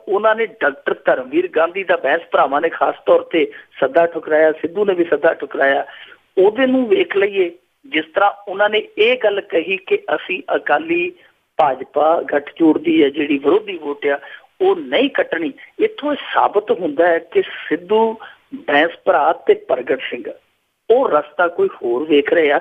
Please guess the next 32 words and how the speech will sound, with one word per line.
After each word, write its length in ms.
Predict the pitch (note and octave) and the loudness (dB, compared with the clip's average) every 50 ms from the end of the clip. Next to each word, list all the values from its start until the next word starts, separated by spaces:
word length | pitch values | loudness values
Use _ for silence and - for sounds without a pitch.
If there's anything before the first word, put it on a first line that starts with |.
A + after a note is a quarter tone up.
| - - - - _ - D#3+ | -2 -6 -18 -20 _ -2 -2
ਯਾਨੀ 240 | D3+ D3 F3+ F#3+ | 0 0 0 -2
ਜੋ 160 | F3+ F#3 F3+ F3 | -2 -2 -2 -2
ਡਾਕਟਰ 400 | - F#3 D3+ C#3+ - - F3+ E3+ - - | 0 -2 -2 -2 -2 -4 -6 -4 0 0
ਧਰਮਵੀਰ 360 | D3 B2+ B2 B2 C#3 D#3+ - | 0 0 -2 -4 -6 -6 -4
ਗਾਂਧੀ 380 | - D#3 D3+ E3 - G3+ G3 | 0 0 0 0 -2 -6 -8
ਹੋਰੀ, 400 | F3+ F#3 E3+ E3 E3 E3 D#3 D#3 D#3 - - - - - _ - - | -4 -2 0 2 2 2 2 0 -2 -6 -18 -20 -20 -20 _ -8 -2
ਸੁੱਚਾ 260 | C#3+ C#3 C#3 - D#3 | -2 0 2 2 0
ਸਿੰਘ 200 | D3+ - E3+ E3 | 0 0 -4 -8
ਛੋਟੇਪੁਰ, 640 | D#3+ - - E3+ E3+ - - E3+ E3+ E3+ E3+ E3+ - - - | -6 -6 -4 -4 -4 0 0 0 0 2 0 -2 -2 0 -2
ਐਚ 180 | D#3+ D3 - E3 | -2 -2 0 0
ਐਸ 80 | E3+ - - - | -2 -2 -4 -8
ਕਿੰਗਰਾ, 460 | D#3 D#3 D#3 E3 D#3+ C#3+ C3 - - - - _ _ - | -6 -2 0 2 2 2 0 0 -6 -20 -20 _ _ -20
ਜਿਨ੍ਹਾਂ 380 | C3 - - E3 F3+ F#3+ F#3 F3+ | -16 -10 -6 -4 0 0 0 0
ਨੂੰ 240 | F3+ F3+ E3+ E3 E3 - - - - _ - | 0 -2 -2 -4 -4 -6 -18 -20 -12 _ 0
ਆਮ 280 | B2+ C3+ D3 D#3+ E3+ E3+ | 2 2 2 2 2 2
ਆਦਮੀ 280 | E3 E3+ E3+ F3 E3+ | 2 0 0 -4 -4
ਪਾਰਟੀ 420 | E3+ - E3 C#3+ C#3 C3+ - F3 E3+ | -2 0 2 2 2 0 -2 -6 -8
ਤੋਂ 160 | - - E3 | -6 -6 -6
ਪੀੜਤ 380 | - - D#3+ D#3+ D#3 - - - - | -4 0 0 0 0 -2 -4 -2 0
ਪਰਿਵਾਰ 340 | E3 D#3+ D#3 D3+ D#3 D3+ | 0 2 2 2 0 0
ਵੀ 100 | D#3+ E3+ | -2 -6
ਕਿਹਾ 240 | E3+ - F3 E3+ E3+ | -6 -2 0 0 0
ਜਾਂਦਾ 340 | E3 D#3+ C#3 C#3 C#3+ C3+ C3+ | 0 -2 -4 -2 0 0 0
ਹੈ, 60 | D3 - - _ _ _ _ _ - G#3+ | 0 -4 -12 _ _ _ _ _ -2 0
ਉਸ 180 | A3+ C4+ C#4 - - - | 2 2 2 -2 -8 -6
ਪੀੜਤ 260 | - G#3 G#3 G3+ G3+ - - | -4 -4 -4 -4 -4 -4 -2
ਪਰਿਵਾਰ 320 | G#3 F#3+ F3 E3+ D#3+ D#3 | -2 0 2 2 0 0
ਦੇ 160 | - - E3+ | 0 -4 -4
ਨਾਲ 220 | E3 D3+ D3 D3 D3 | -2 0 0 0 0
ਮੇਰੇ 220 | D#3+ D3+ D3+ D3+ | 0 0 -2 -2
ਖਿਆਲ 260 | - - D3 D3+ D3 | -2 0 -2 0 0
ਨਾਲ 200 | D3+ D#3 D#3+ - | 0 0 -2 -2